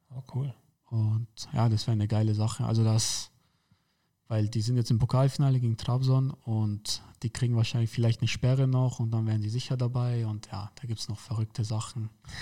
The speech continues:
Speaker 1: Okay.
Speaker 2: Also ich hoffe, dass ich nächste Europa League spielen darf.
Speaker 1: Und dann sehen wir dich bei der zone und Sky und wo
Speaker 2: Ich
Speaker 1: auch
Speaker 2: hoffe.
Speaker 1: immer man das nächstes Jahr
Speaker 2: Ich
Speaker 1: dann
Speaker 2: hoffe,
Speaker 1: anschauen
Speaker 2: ich
Speaker 1: kann.
Speaker 2: hoffe. Klar, hoffentlich.
Speaker 1: Deine Family hier in München ist natürlich auch traurig.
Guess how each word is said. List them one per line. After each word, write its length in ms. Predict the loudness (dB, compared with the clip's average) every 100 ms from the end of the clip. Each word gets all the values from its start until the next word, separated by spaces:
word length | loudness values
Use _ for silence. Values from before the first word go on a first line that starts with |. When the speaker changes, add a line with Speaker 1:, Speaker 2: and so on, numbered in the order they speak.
| -12 -6 -4
Speaker 1:
Okay. 280 | -2 -4 -2
Speaker 2:
Also 240 | 2 4 4
ich 200 | 4 4
hoffe, 240 | 4 4
dass 200 | 4 2
ich 120 | 2
nächste 280 | 0 0 2
Europa 300 | 2 4 4
League 220 | 4 2
spielen 260 | 0 -2 0
darf. 260 | 0 -4 _ _ _ _ _ _ _ _
Speaker 1:
Und 120 | -4
dann 120 | 0 4
sehen 220 | 4 4
wir 60 |
dich 200 | 2 0
bei 140 | 0 0
der 160 | 0
zone 340 | 2 2 2 0
und 140 | -2
Sky 460 | -4 -4 -2 -2 -2
und 160 | -2 -2 -4 -4
wo 160 | 4 8
Speaker 2:
Ich 80 |
Speaker 1:
auch 100 | 10
Speaker 2:
hoffe. 100 | 10 10
Speaker 1:
immer 140 | 10
man 220 | 10 8
das 160 | 6 6
nächstes 300 | 2 2 2
Jahr 100 | 2
Speaker 2:
Ich 60 |
Speaker 1:
dann 80 | 4
Speaker 2:
hoffe, 100 | 2
Speaker 1:
anschauen 240 | 4 2 2
Speaker 2:
ich 60 |
Speaker 1:
kann. 100 | 2 2
Speaker 2:
hoffe. 120 | 0 -6 _
Klar, 280 | -2 0 0 -6 -6
hoffentlich. 480 | -4 0 0 0 -4 -18 _ _ _ -20 -20 -20 -20 _ _ _ _ _
Speaker 1:
Deine 220 | 0 2 2
Family 480 | 2 2 2 0
hier 220 | 2 2 4
in 100 | 4
München 400 | 2 0 -2 -2
ist 160 | -2
natürlich 400 | -2 -2 -2 -2
auch 160 | -2 -4
traurig. 400 | -4 -4 -2